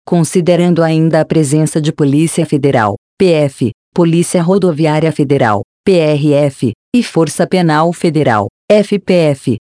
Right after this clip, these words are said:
só o Ministério da Justiça tem mais de mil servidores em atuação no Rio Grande do Sul. Os agentes federais atuam nas áreas atingidas pelas enchentes com cinco helicópteros, vinte e um embarcações de resgate e dezoito botes.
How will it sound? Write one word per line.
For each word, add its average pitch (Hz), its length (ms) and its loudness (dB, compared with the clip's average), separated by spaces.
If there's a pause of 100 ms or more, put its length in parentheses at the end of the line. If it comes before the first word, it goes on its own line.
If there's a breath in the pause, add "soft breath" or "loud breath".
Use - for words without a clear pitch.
(100)
só 180 260 -2
o 170 40 2
Ministério 165 560 0
da 185 140 0
Justiça 196 680 -2
tem 208 160 0
mais 151 300 2
de 160 120 0
mil 170 220 2
servidores 156 800 0
em 170 140 0
atuação 156 520 0
no 160 80 0
Rio 165 240 0
Grande 160 440 0
do 147 120 0
Sul. 139 380 0 (420)
Os 165 140 0
agentes 175 640 0
federais 151 560 -2
atuam 180 440 0
nas 139 240 -2
áreas 156 380 0
atingidas 165 720 0
pelas 160 320 0
enchentes 202 640 0
com 180 180 -2
cinco 185 340 -2
helicópteros, 165 840 -2 (240)
vinte 208 340 2
e 180 60 2
um 160 240 2
embarcações 147 800 -2
de 160 80 0
resgate 160 640 -2
e - 20 -2
dezoito 175 540 0
botes. 127 560 -2